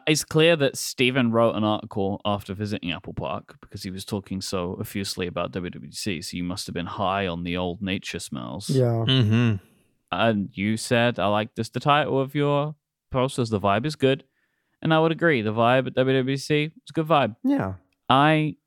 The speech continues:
Speaker 1: think that this n-, kind of new format of W W D C, right, the at Apple Park, mostly two-day thing,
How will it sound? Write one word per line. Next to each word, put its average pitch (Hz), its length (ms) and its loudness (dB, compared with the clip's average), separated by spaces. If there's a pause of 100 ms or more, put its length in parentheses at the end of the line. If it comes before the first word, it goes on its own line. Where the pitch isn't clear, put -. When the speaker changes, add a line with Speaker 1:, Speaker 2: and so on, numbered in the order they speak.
(200)
Speaker 1:
think 131 340 0
that 120 260 2
this 127 300 0
n-, 117 140 0
kind 131 240 2
of 92 100 0
new 110 600 0 (160)
format 123 500 4 (220)
of 123 100 2
W 127 240 4
W 127 200 2
D 127 40 -4
C, 131 300 0
right, 117 240 -2
the - 180 -10
at 110 160 0
Apple 110 220 -2
Park, 95 400 0 (420)
mostly 104 380 0
two-day 98 1000 0
thing, 87 540 -4